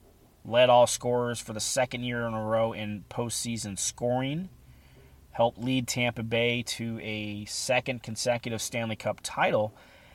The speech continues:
And they were, they were really looking forward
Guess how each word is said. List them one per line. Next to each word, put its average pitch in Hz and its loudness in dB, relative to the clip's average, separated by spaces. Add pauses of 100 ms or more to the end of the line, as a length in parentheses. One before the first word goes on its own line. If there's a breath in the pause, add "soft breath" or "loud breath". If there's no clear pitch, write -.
(360 soft breath)
And 131 2 (2500)
they 127 0
were, 143 2
they 135 2
were 143 2
really 160 4
looking 165 2
forward 127 0